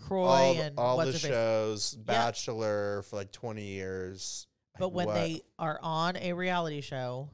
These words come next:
Speaker 1: they end up breaking up 'cause, like, the pressure's a lot and the, to keep up with it's a lot. I mean,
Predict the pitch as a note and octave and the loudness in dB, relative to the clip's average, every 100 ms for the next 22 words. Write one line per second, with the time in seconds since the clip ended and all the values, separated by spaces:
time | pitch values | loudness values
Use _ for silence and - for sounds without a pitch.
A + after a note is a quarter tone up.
0 | - D#3 D3 D3 D3 C#3+ D3 - D3 C#3 | -12 -10 -8 -8 -4 -4 -4 -6 -8 -6
1 | F3+ D3+ C#3+ - E3+ E3+ E3 E3 - E3 | -6 -6 -6 -6 -6 -6 -6 -8 -4 -4
2 | D#3 E3+ E3 D#3 - - D3 D3 D3+ F3 | -4 -4 -4 -6 -12 -8 -6 -2 0 0
3 | C#3 A#2 - C3 C3 C3 B2+ B2+ - _ | 0 -2 -6 -8 -6 -4 -4 -6 -10 _
4 | _ _ _ _ - - D3+ - D3 D#3 | _ _ _ _ -14 -12 -10 -10 -4 -4
5 | - D#3 C3+ B2 - C3 C3 D3+ C#3+ A2+ | -2 -6 -4 -8 -8 -8 -4 -4 -4 -6
6 | - C#3+ C#3+ C#3 | -8 -10 -10 -10